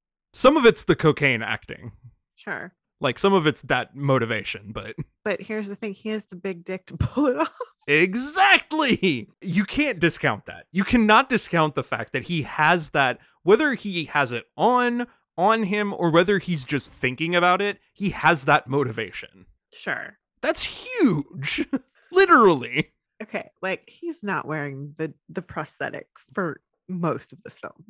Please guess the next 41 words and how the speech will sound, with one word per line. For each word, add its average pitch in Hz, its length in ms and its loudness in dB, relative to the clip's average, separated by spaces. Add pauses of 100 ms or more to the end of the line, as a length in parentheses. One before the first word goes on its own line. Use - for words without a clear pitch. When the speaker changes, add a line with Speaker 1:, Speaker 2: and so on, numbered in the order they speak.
(140)
Speaker 2:
We 240 120 -6
know 135 120 0
Speaker 1:
No. - 60 -12
Speaker 2:
that. - 200 -18 (240)
Speaker 1:
No. 135 160 -2
Speaker 2:
Okay, - 200 -12
and 170 240 -4
we, 220 120 -6
like, 220 140 -6
we 262 80 -2
do 240 100 -4
have 220 120 -2
to - 40 -16
talk - 220 -6
about - 160 -18
that. 143 160 -6 (220)
But 294 100 -4
that's 294 340 0
just - 200 -8
the 226 260 -4
energy 185 920 0
that 190 180 -2
his 233 140 -2
character 226 320 0
has. 208 300 2
Like, 185 160 -2
"I 175 160 2
have 277 220 0
a 247 60 -4
big 202 280 0
dick. 208 320 0
Like, 180 220 -4 (260)
objectively, 185 840 2
I 170 160 4
have 254 200 0
a 277 120 2
big 214 300 2
dick." 185 280 0 (200)
Speaker 1:
<laughs> 120 200 -6
Yes. - 520 2
Speaker 2:
<laughs> 214 40 -4